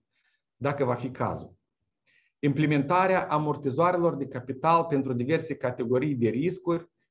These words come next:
cu care se confruntă băncile. Menținerea continuă a mărimii activelor oficiale de rezerve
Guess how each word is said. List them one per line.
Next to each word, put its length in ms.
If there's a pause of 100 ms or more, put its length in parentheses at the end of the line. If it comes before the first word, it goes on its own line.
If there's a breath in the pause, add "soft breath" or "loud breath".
(140)
cu 120
care 240
se 160
confruntă 560
băncile. 580 (1000)
Menținerea 720
continuă 720
a 120
mărimii 500
activelor 580
oficiale 460
de 140
rezerve 640